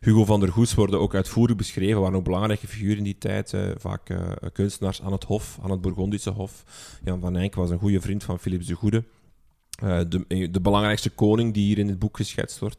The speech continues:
die ook de cover prijkte, een, een, een, eh, eh, een portret van hem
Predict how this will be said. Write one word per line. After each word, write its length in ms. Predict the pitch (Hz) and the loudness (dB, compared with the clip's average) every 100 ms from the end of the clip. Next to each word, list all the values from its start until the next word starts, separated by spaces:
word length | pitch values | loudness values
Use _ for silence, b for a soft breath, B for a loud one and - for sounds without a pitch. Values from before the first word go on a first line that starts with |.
| - | -8
die 200 | 135 95 | 0 0
ook 120 | - | 2
de 100 | 92 - | -4 4
cover 380 | 107 117 - - B B B - | 4 4 -2 -10 B B B 0
prijkte, 420 | 101 101 - 98 | 0 0 -4 -4
een, 200 | 95 92 | -2 -2
een, 320 | - 92 90 78 | -4 -6 -6 -8
een, 180 | 82 | -8
eh, 60 | 78 | -8
eh, 460 | - - - - 87 - - | -8 -10 -14 -12 -10 -10 -10
een 120 | - | -4
portret 360 | 95 - 98 - | -4 -2 -4 -2
van 120 | 92 | 0
hem 220 | 98 | 0